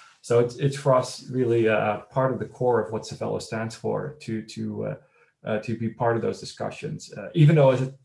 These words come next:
a small company, of course, it's always,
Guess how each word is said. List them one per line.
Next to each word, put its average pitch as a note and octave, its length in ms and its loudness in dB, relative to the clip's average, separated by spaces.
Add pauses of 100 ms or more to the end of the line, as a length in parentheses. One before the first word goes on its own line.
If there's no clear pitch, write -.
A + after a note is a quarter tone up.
(120)
a C3+ 160 -2
small C3+ 380 2
company, A#2+ 380 -4
of A#2 180 -2
course, A#2 320 -4
it's - 120 -14
always, - 500 -4